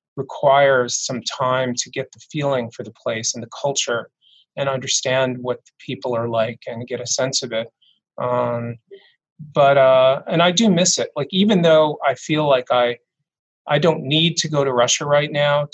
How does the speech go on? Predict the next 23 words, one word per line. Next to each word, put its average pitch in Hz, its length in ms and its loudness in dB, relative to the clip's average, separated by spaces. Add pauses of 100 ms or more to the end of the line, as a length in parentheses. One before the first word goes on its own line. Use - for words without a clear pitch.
to 120 320 -6 (480)
do 135 140 -6
my 120 200 -2
work, 127 340 -4 (500)
I 113 100 -8
can 123 160 -12
do 123 200 -4
it 120 80 -2
on 117 220 -4
Zoom 135 360 -4
and 127 120 -6
I 113 140 -8
can 113 300 -10 (480)
do 131 220 -4
it, 123 160 -6 (300)
you 143 160 -8
know, 117 240 -10 (120)
read 127 300 -8
research, 127 580 -6 (420)
but 131 220 2
I 135 80 4
miss 190 240 0
it. - 140 0